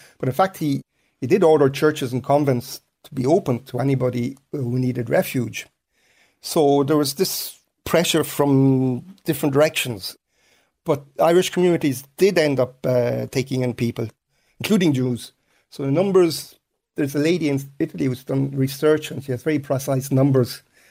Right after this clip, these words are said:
I think the largest number is eleven at the, um, San Stefano Rotondo, which is a big hospital run by an Irish order called the Little Sisters of Mary. They're known as the Blue Nuns.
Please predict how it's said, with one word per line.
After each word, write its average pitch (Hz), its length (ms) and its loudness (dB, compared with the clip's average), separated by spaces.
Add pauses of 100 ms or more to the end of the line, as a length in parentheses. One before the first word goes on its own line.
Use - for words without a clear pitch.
(160)
I 147 100 -14
think 139 180 -6
the 139 100 2
largest 147 460 6
number 143 400 4 (200)
is 139 440 -2 (100)
eleven 139 800 4
at 131 260 -6
the, 131 240 0
um, 120 520 -4
San 135 320 -4
Stefano 139 520 0
Rotondo, 131 600 4
which 127 180 -6
is 123 100 -12
a 113 40 -14
big 139 180 -4
hospital 135 460 0
run 131 200 2
by 123 140 4
an 123 120 2
Irish 135 320 6
order 123 280 4
called 123 240 0
the 123 240 0
Little 139 440 0 (220)
Sisters 135 540 -4
of 123 180 -2
Mary. 127 460 2 (500)
They're 160 140 4
known 160 200 6
as 139 120 2
the 139 60 -2
Blue 165 180 4
Nuns. 139 600 4